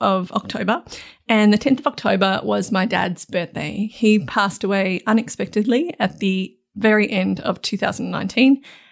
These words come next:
And at the time, he was living in a nursing home and his health was deteriorating. But right up until he passed away, literally hours before he passed away,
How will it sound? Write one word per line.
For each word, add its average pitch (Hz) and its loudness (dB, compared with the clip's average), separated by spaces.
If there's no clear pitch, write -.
And 220 4
at - 0
the 285 0
time, 226 0
he 220 6
was 196 2
living 185 -2
in 185 -2
a 180 -2
nursing 185 0
home - -4
and 190 0
his 214 2
health 220 -2
was 240 -4
deteriorating. 185 0
But 214 0
right 254 4
up 220 0
until 202 0
he 196 2
passed 190 -2
away, 185 2
literally 196 2
hours 190 0
before - -6
he 202 0
passed 208 -4
away, 185 0